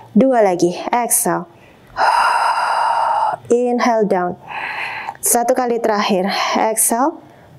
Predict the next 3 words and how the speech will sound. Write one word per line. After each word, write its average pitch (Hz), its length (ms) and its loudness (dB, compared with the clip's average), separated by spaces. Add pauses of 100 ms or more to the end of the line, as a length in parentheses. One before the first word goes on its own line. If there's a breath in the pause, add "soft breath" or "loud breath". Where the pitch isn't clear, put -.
(2000 loud breath)
Inhale, 233 720 2
down. 170 320 0 (800 loud breath)
Oke. 233 400 2